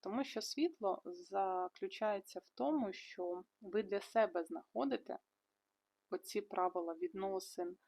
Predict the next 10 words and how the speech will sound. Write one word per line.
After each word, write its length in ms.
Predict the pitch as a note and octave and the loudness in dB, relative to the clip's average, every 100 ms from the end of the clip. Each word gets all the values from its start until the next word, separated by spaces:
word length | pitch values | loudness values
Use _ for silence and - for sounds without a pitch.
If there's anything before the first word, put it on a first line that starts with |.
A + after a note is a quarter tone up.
| _ _ _ _ _ _ _ - | _ _ _ _ _ _ _ 4
правила, 1120 | F#3+ F#3 F#3 F3+ F3 F3+ F3 E3+ E3 E3 E3 _ _ _ _ | 6 6 2 0 4 4 4 2 0 -4 -12 _ _ _ _
як 440 | G#3 F#3 A3+ A3 G#3 | -2 4 4 4 0
я 80 | F#3 | 4
маю 380 | F#3 F3 E3 | 4 4 0
жити, 440 | D3+ - - - - _ _ _ _ _ _ _ _ | -4 -8 -10 -14 -18 _ _ _ _ _ _ _ _
з 120 | - | -18
ким 360 | - A3+ A3+ | -2 4 4
я 120 | G#3+ G3 | 4 4
маю 380 | F#3+ F3 E3+ | 4 2 2
жити, 440 | - - D#3+ - | -4 -6 -8 -10